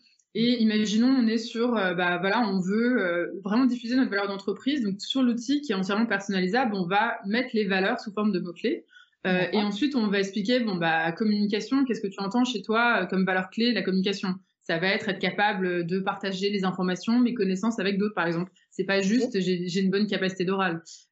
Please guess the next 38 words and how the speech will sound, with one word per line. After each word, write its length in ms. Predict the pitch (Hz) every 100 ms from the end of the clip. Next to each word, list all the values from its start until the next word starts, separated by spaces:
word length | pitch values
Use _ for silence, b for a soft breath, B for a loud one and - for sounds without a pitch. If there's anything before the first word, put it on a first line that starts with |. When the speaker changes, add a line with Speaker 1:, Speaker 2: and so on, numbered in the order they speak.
| -
Speaker 1:
Euh, 240 | 175 175
Speaker 2:
D'accord. 100 | 214 220
Speaker 1:
ensuite, 280 | 190 233
derrière 380 | 185 226 226 247
communication, 600 | 247 214 208 202 196 269
je 80 | 254
vais 200 | 220 -
mettre 240 | 214 233 208
des 100 | 196
sous-qualités 1300 | - 294 285 - - _ - 202 196 240 277 - -
et 100 | 180
justement 380 | 190 220 240
mettre, 300 | 220 214 220
euh, 160 | 190 170
bah, 240 | 160 165 160
ouverture 320 | 196 180 170 165
d'esprit, 380 | 151 - 208 202
machin, 240 | 160 160
machin, 160 | 143 147
machin. 240 | - 240 254 B B
Speaker 2:
Mhm. 140 | 190 220
Speaker 1:
Et 320 | 220 254 - -
ce 160 | -
qui 80 | -
se 60 | -
passe, 220 | 240 -
c'est 100 | 196
que 60 | 190
le 80 | 208
concept, 400 | 220 220 247 247
nous, 140 | 233
c'est 360 | 233 196 180 180
de 260 | 170 175
proposer 460 | 170 - 226 226 233
à 100 | 185
chaque 240 | - 240
salarié 580 | - 220 202 196 220 269 B _ -
d'envoyer 760 | 185 214 202 202 220 254 247